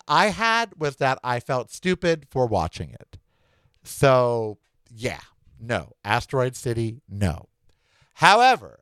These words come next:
out of three movies that I watched, uh, which was Beau is Afraid, and that made me afraid that I had watched it, uh,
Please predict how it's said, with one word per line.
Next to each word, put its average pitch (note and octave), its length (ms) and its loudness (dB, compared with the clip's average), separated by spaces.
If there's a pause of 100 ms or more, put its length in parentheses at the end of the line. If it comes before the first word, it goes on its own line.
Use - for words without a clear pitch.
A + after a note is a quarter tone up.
(120)
out C#3+ 200 4
of C#3+ 120 -4
three F3 380 0
movies A#3+ 400 2
that G3+ 180 4
I A3 100 4
watched, E3 580 -4 (420)
uh, A#2 200 0
which A#2+ 240 -2
was G#2 200 0
Beau C3 220 4
is E3+ 120 2
Afraid, C3 540 0
and F#2+ 220 -12
that A#2 180 -4
made A#2+ 200 -2
me A#2 120 -2
afraid A2+ 400 0
that G#2 100 -4
I G#2 100 -4
had G#2 120 -4
watched G2 380 -4
it, E2+ 160 -14 (520)
uh, A#2+ 440 0